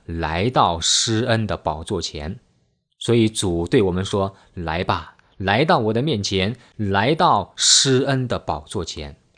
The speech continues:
我们为要得连续蒙恩惠，做随时的帮助。主对我们说，“我必赦免你，我必饶恕你一切的过犯，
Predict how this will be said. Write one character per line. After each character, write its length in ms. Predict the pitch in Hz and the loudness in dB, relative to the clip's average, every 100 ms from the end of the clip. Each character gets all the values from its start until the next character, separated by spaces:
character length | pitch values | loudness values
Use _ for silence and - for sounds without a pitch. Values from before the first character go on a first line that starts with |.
| - - _ - | -20 -20 _ -2
我 80 | 110 | 2
们 120 | 131 | 4
为 120 | 123 | 4
要 100 | 104 | 4
得 140 | 101 | 2
连 240 | 98 95 110 | 2 2 0
续 180 | - 101 | 0 0
蒙 160 | 95 | -2
恩 160 | 104 113 | -2 -2
惠， 260 | 117 85 - _ | -2 -2 -4 _
做 220 | - 104 | -2 0
随 380 | 80 - 90 104 | 0 -2 0 0
时 160 | - 78 | -2 -4
的 100 | 80 | -6
帮 320 | 82 78 80 | -6 -6 -10
助。 160 | 82 - _ _ _ _ _ _ _ _ _ _ _ _ _ _ _ | -14 -16 _ _ _ _ _ _ _ _ _ _ _ _ _ _ _
主 200 | - 117 | 0 4
对 120 | 135 | 6
我 100 | 131 | 6
们 140 | 104 107 | 4 2
说 260 | 110 110 - - | 2 0 -2 -2
，“我 160 | 113 110 | 4 6
必 160 | 160 | 6
赦 360 | 127 - 208 147 | 4 4 4 2
免 260 | 101 95 92 | 2 0 -2
你， 240 | 78 82 _ | -6 -10 _
我 60 | 104 | 0
必 180 | 147 107 | 2 4
饶 260 | 101 123 | 4 2
恕 260 | 160 202 110 | 2 0 0
你 180 | 90 87 | -2 -4
一 140 | 107 | -4
切 100 | 127 | -4
的 120 | 98 | -6
过 200 | 98 110 | -4 -4
犯， 260 | 85 90 | -2 -4